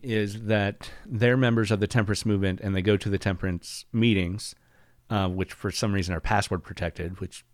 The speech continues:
doesn't really make a lot of sense to me either. Uh, <laughs> but, uh, uh, but then they get kicked out, and it is a,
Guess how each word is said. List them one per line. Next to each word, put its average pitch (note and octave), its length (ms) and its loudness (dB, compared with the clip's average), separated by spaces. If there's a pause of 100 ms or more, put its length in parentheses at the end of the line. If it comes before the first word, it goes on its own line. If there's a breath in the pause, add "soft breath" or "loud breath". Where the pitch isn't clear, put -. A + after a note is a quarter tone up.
(100)
doesn't F#2 300 -6
really F2 160 -4
make E2+ 180 -4
a F#2 60 -2
lot F2+ 180 0
of E2 80 -6
sense E2+ 220 -8
to - 100 -10
me F2 100 -4
either. G2+ 300 0 (500 loud breath)
Uh, G#2 320 0
<laughs> - 40 -8
but, A#2 400 2
uh, A#2+ 100 -2 (1500 loud breath)
uh, F#2 260 -4 (1040)
but A#2+ 320 0
then G#2 520 2 (160)
they A#2 280 2
get G2 240 -2
kicked - 280 -2
out, F#2 320 2 (320)
and G#2 160 0
it G2 60 -2
is F#2 140 -4
a, F#2 320 -4